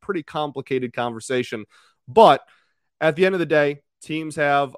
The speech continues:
a certain amount of money that they can spend without getting taxed when you go into the draft. And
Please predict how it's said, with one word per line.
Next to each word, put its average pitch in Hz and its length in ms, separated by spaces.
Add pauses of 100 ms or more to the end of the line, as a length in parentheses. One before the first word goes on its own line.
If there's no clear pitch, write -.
a 123 100
certain 156 320
amount 147 220
of 135 60
money 127 260
that 117 160
they 123 120
can 135 160
spend 127 260
without 120 280
getting 117 220
taxed - 640
when 123 160
you 120 80
go 127 200
into 131 200
the 127 80
draft. 131 480 (340)
And 127 560